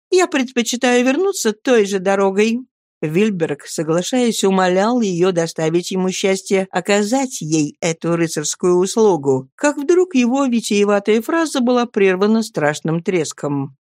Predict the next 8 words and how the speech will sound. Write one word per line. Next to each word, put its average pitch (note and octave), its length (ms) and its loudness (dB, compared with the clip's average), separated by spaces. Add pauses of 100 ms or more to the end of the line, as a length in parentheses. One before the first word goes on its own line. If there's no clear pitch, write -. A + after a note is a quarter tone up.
(220)
Во D3 180 0
время D3+ 320 2
их C#3+ 120 -4
разговора E3+ 640 0
Ульрих E3 420 -2
подошел E3+ 460 -2
к - 80 -4
решетке F#3 680 -4